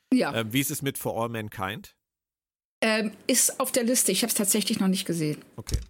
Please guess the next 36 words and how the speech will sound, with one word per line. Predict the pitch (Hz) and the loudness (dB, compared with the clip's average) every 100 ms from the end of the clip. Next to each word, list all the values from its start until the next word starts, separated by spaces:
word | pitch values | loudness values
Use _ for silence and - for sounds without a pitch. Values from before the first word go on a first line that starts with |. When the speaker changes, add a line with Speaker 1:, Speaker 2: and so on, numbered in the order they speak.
| - - _ _ - | -18 -20 _ _ -2
Speaker 1:
Und | 196 | 0
du? | 226 | 2
Speaker 2:
Haben | 117 | 2
wir | 117 | 0
jetzt, | 113 - - | -2 -6 -6
haben | 120 | -6
wir | 123 | -6
gerade | 107 107 | -4 -4
angefangen | 90 98 - 85 | -4 -8 -10 -10
jetzt. | 85 | -10
Ich | 110 | -8
find's | 139 - | -6 -6
großartig. | 120 113 - 80 - - - | -6 -6 -6 -12 -16 -20 -12
Es | 107 | -8
ist | 123 - | -4 -2
ja | 117 110 | 0 2
Speaker 1:
Oh, | |
super. | 196 247 120 | 4 4 2
Speaker 2:
Ron, | - - | -2 -6
ist | 110 | -4
ja | 127 | 0
Ron | 117 120 120 | 0 0 -2
Moore. | 127 151 202 - _ _ _ _ 240 | -2 -2 -4 -12 _ _ _ _ 2
Speaker 1:
Ja. | 190 131 | 2 2
Speaker 2:
Und, | 123 120 117 | -2 -6 -6
ähm, | 117 113 110 107 | -4 -4 -6 -10
ich | - - | -12 -6
bin | 120 | -4
ja | 110 | -2
riesen | 101 135 131 | -2 -2 -2
Galactica-Fan, | 113 104 113 143 - 127 131 135 | -2 -2 -4 -8 -10 -10 -8 -10
also, | 101 104 101 98 | -8 -6 -4 -4
ähm, | 78 104 101 95 92 67 60 - | -4 -8 -8 -12 -14 -18 -20 -8
und | 110 | 0
er | |
Speaker 1:
Mhm. | 233 | 2